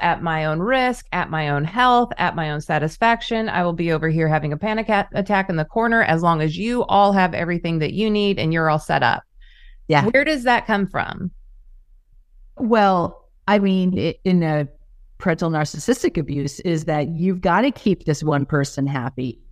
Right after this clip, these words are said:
Speaker 1: Or
Speaker 2: And,
Speaker 1: else.
Speaker 2: and yes, or else. And your happiness doesn't matter because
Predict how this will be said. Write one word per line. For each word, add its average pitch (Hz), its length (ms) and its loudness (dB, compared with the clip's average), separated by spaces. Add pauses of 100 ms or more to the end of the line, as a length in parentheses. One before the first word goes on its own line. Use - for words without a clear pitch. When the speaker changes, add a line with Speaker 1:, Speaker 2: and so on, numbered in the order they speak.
(340)
Speaker 1:
Or 160 180 4
Speaker 2:
And, 156 320 4
Speaker 1:
else. - 220 -4 (200)
Speaker 2:
and 170 280 0
yes, 170 640 0
or 180 240 0
else. 156 560 0
And 165 560 -4
your 185 360 2
happiness 175 540 0
doesn't 147 320 -2
matter 160 640 0 (440)
because 175 640 0